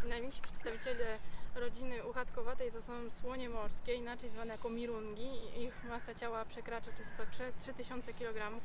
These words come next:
czyli trzy tony. Natomiast największe, em, uchatki, no, ważą około, mm, tysiąca kilogramów maksymalnie, także, mm, jednak nie zawsze jest, jest tak. W naszym zoo akurat,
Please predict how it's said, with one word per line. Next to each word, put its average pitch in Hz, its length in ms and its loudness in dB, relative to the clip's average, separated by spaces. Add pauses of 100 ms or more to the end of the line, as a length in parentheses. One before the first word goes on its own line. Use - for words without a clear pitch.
czyli 226 120 -8 (100)
trzy 247 180 -6
tony. 226 400 -6 (640)
Natomiast 320 380 2
największe, 320 540 -2 (500)
em, 285 420 0 (720)
uchatki, 285 540 -2 (400)
no, 285 220 0
ważą 285 360 4
około, 285 360 0
mm, 269 300 -2
tysiąca 262 420 -2
kilogramów 254 460 -2
maksymalnie, 247 640 -4
także, 220 500 -6 (320)
mm, 233 360 -6
jednak 233 360 -4
nie 247 160 -2
zawsze 254 320 -2
jest, 220 180 -4 (140)
jest - 200 -2
tak. 302 160 2
W - 80 -2
naszym 294 320 2
zoo 262 140 0
akurat, 269 380 0